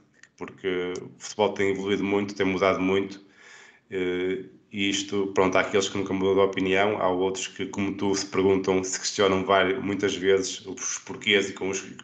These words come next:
e sobre os comos. E vou-te, vou começar por perguntar qual foi a última coisa sobre a qual tu mudaste de opinião.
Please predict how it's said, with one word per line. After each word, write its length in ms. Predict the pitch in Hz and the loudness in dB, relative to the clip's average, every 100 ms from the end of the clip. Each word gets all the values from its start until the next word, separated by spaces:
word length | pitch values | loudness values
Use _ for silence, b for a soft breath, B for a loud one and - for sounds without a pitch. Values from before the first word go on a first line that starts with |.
| 90 | -8
e 160 | 90 | -8
sobre 260 | 85 92 90 | -8 -8 -4
os 80 | - | -4
comos. 480 | 107 104 104 101 - B B B B B | 4 4 4 -2 -8 B B B B B
E 60 | 95 | 0
vou-te, 240 | 110 110 | 0 2
vou 140 | 113 104 | -2 -2
começar 260 | 110 120 | 2 2
por 120 | 120 | 0
perguntar 480 | - 120 110 110 117 | -4 -4 -2 2 2
qual 140 | 120 117 | 2 0
foi 200 | - 123 | 4 2
a 20 | |
última 320 | 123 117 113 - | 2 0 -4 -2
coisa 260 | 113 110 | -2 -2
sobre 280 | 104 107 107 | -6 -4 -2
a 20 | |
qual 260 | 104 104 - | 2 0 0
tu 80 | 104 | -6
mudaste 340 | 98 104 104 | 0 0 2
de 60 | 110 | 0
opinião. 640 | 98 104 101 95 95 | 2 2 4 4 2